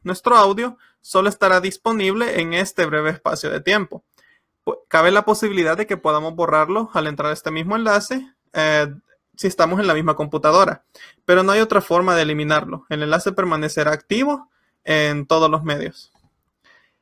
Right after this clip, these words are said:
Eh, nosotros también tenemos acá un botón para poder copiar el enlace al portapapeles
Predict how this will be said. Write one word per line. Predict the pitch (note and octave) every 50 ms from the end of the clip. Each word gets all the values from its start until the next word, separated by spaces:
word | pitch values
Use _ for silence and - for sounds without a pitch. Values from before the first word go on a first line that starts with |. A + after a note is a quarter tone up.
| _ _ -
Eh, | D#3+ D#3+ D#3 D#3 D3+ D3+
nosotros | D#3 D#3 - G3 G3+ A#3 A3+
también | - A#3+ A3+ G#3 G3 G3+ G#3
tenemos | A3 F#3+ F3+ F3 F#3 F3+
acá | F#3+ F3+ - D#3+ D#3 F#3 A3+ - - - - -
un | - D#3+ D3+ D3
botón | D3+ D3+ D3+ - A3+ A3 A3+ C4 C4 C4 - _ _ _ _ _ -
para | A#3 A#3 B3 C4 C4
poder | C4 G#3+ F#3 F3 F3+ F#3 G#3 A3+ A#3 - - -
copiar | F#3+ F3 - E3+ E3 E3+
el | E3+ E3+
enlace | E3+ E3 E3 F3 F3 - F#3+
al | F3+
portapapeles | - G3 F#3+ - A3 A3 B3+ C4 B3 A#3+ A#3 B3+ C#4+ C4+ - -